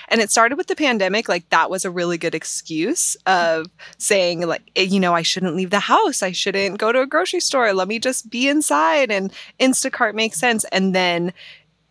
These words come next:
you know, it, I realized something my soul has always wanted. <laughs> So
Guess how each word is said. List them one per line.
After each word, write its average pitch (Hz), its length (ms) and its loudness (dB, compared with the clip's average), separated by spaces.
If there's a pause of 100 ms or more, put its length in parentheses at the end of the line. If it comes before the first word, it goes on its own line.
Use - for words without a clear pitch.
(260)
you 196 160 -2
know, 160 220 2
it, 165 160 0 (120)
I 185 100 4
realized 170 600 0
something 170 440 -2
my 160 140 -2
soul 156 280 -4
has 147 200 -6
always 175 380 0
wanted. 302 540 2
<laughs> - 40 0 (460)
So - 260 -2